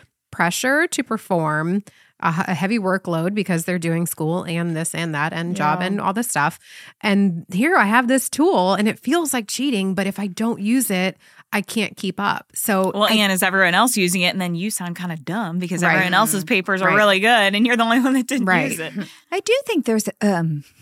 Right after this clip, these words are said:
Speaker 4: and again, I'd have to test this. <laughs> So you're really making me think. But normally when you put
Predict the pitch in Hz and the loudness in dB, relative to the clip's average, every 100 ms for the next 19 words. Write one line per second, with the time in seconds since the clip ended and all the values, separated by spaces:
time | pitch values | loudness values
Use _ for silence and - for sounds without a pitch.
0 | - - 165 180 247 202 147 - 156 226 | -14 -4 -2 -2 -4 -4 -6 -8 -10 -8
1 | - 220 - - - 220 202 202 226 294 | -6 -6 -6 -8 -2 0 0 0 0 2
2 | 240 202 214 185 208 175 160 151 - - | 0 -2 -4 -6 -4 -4 -2 -4 -4 -10
3 | - - - 220 269 262 233 190 170 190 | -20 -8 0 4 4 4 2 -2 -2 -2
4 | 180 180 - 208 190 | -2 -4 -2 -2 -2